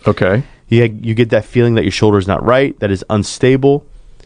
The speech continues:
Speaker 2: And then at that point, you realize, okay, therapy has failed. Now I need surgery. So there's always that, that, uh, possibility. So be on the lookout.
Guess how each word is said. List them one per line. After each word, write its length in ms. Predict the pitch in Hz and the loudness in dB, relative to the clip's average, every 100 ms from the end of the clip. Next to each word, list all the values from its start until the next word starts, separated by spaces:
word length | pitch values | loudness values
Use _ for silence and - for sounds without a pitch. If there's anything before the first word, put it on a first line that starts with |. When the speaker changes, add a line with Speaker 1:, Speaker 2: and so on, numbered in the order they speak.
| - _ _ _ _ - | -20 _ _ _ _ -4
Speaker 2:
And 440 | 110 110 107 104 - | -2 0 -2 -4 -4
then 240 | 107 117 | -2 0
at 100 | 107 | 0
that 160 | 107 101 | -2 -2
point, 240 | 113 104 | -2 -2
you 140 | 101 98 | 0 2
realize, 320 | 104 98 92 | 2 2 0
okay, 200 | 98 95 | -2 -4
therapy 400 | - 107 107 110 | 0 -2 0 -2
has 160 | 113 - | -2 0
failed. 460 | 95 92 90 - - - _ _ _ - | 0 0 0 -6 -18 -20 _ _ _ -6
Now 200 | 98 90 | -2 0
I 60 | |
need 120 | 90 82 | 0 -2
surgery. 440 | 82 80 - - | -4 -4 -6 -10
So 100 | - | -4
there's 160 | 95 95 | -2 0
always 380 | - 131 139 117 | 2 2 2 2
that, 220 | 120 107 | -2 0
that, 180 | 113 - | -4 -2
uh, 120 | - - - | -6 -8 -6
possibility. 600 | 110 107 113 110 95 90 | -6 -4 -2 0 0 -2
So 280 | - 104 - - _ - | -2 -2 -2 -12 _ 0
be 120 | 123 | 2
on 80 | 123 | 2
the 60 | |
lookout. 500 | 127 123 127 123 120 | 2 0 0 0 -4